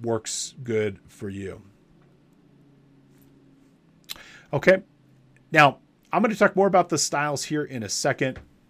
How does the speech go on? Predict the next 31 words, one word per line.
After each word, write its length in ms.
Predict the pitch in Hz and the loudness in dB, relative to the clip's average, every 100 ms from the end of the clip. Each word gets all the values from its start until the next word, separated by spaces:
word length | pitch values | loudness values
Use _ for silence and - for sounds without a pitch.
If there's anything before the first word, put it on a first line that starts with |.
| _ _ _ 127 | _ _ _ -4
but 160 | 123 | 2
I 60 | 120 | 4
wanna 300 | 156 262 226 | 4 2 2
draw 220 | 175 151 | 2 2
your 140 | 143 | 2
attention 380 | 135 139 123 127 | 0 -2 -6 -8
to 240 | - 120 113 | -6 -6 -4
in 240 | 147 185 185 | -6 -6 -2
the 140 | 170 | -2
ribbon 320 | 139 131 127 | -2 -2 -4
menu 400 | 123 117 117 117 - | -6 -8 -8 -8 -12
for 460 | - 107 101 98 95 | -12 -10 -10 -12 -12
our 100 | 101 | -14
table 380 | - 127 123 120 | -6 -4 -4 -4
design. 480 | 120 110 113 113 - - - _ | -6 -6 -6 -8 -10 -18 -20 _
If 120 | - | -6
we 80 | 214 | -2
click 280 | 214 196 180 | 2 2 2
over 180 | 151 | 0
here 540 | 131 - 135 139 135 - | -2 -2 0 2 2 -2
on 200 | 104 107 | -10 -8
the 100 | 101 | -8
far 640 | - - 151 151 156 156 | -10 -12 -6 -2 -2 -2
left-hand 480 | 127 127 120 127 110 | -4 -6 -6 -8 -8
corner, 260 | - 113 107 | -10 -10 -8
you'll 140 | 104 | -10
see 300 | - 117 110 | -8 -8 -8
table 540 | - - 104 101 92 - | -12 -12 -10 -10 -14 -14
name. 440 | 113 101 95 95 - - - - - - | -14 -12 -12 -14 -18 -20 -20 -20 -20 -8
And, 420 | 143 127 131 127 123 | 0 2 2 2 0
uh, 160 | 123 | 0